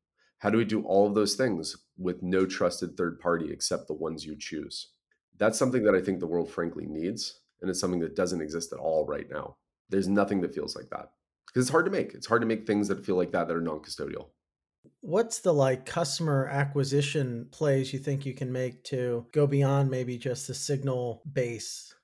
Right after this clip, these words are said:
Speaker 1: So we just announced our roadmap yesterday for the next six months. Uh, the thing that I'm most excited about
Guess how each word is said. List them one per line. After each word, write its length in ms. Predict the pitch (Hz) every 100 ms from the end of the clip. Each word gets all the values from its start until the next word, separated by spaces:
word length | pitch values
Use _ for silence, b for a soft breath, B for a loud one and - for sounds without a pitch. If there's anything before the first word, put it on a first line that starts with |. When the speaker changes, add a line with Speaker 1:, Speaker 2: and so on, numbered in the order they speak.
| _
Speaker 1:
So 640 | - - 104 95 90 87 -
we 100 | 92
just 220 | 90 110
announced 320 | 123 107 107
our 80 | 98
roadmap 540 | 78 78 80 85 87 - _ _ -
yesterday 580 | 85 - 95 92 90
for 160 | 92 -
the 80 | 78
next 200 | 80 -
six 200 | 78 -
months. 360 | 92 113 - - b b b _
Uh, 120 | 76 76
the 140 | 82
thing 180 | 98 110
that 100 | 101
I'm 240 | 90 80
most 280 | 85 110 110
excited 460 | 92 - 82 82 92
about 400 | 101 101 104